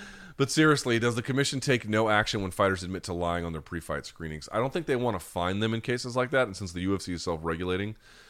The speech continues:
they're almost certain not to do shit like that, but I have seen them do things like that, where if you lie to the doctors, 'cause remember, you have to sign a document, like, affirming that everything you're saying is true, and if you're saying, "Oh, I don't have any of these ailments,"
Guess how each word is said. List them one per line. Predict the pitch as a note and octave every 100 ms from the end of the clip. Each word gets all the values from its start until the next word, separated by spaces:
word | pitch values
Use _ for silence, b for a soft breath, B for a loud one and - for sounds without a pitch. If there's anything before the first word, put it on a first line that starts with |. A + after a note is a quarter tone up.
| B -
they're | F2+
almost | F2 E2+ D#2+ -
certain | G#2+ F#2 E2+ F2
not | F2 E2 -
to | F2
do | G2
shit | G#2 A2+ A#2
like | A#2+
that, | C3+ B2+ B2 F2+
but | F#2 - b b b b -
I | G#2+
have | A2
seen | - B2 B2 A2
them | G2
do | F2+ G2+
things | F2+ E2+ E2
like | D#2+
that, | E2+ D#2
where | E2+
if | E2 -
you | F#2 F2+ F2+
lie | F2 F#2+ G2+
to | G#2
the | F#2
doctors, | F2+ F2 - F2+ E2+ E2 - - b b b b -
'cause | B2
remember, | D3 E3+
you | D#3+
have |
to | A#2+
sign | - C#3+ C3
a | G2+
document, | G#2+ B2 A2 F2+ D#2
like, | E2+
affirming | E2+ - A2+ G#2+ G2
that | F2+ E2+
everything | F#2+ F#2
you're | F2
saying | - G#2 F#2 E2
is | D2+
true, | - G#2+ F#2+ D#2+
and |
if | D#2+
you're | F2
saying, | - G2+
"Oh, | E2+ F2+
I | E2+
don't | F2+ F2
have | E2+ D#2
any | E2+ E2+
of |
these | D#2+ D#2
ailments," | F#2 G2+ F#2 D#2+ D#2+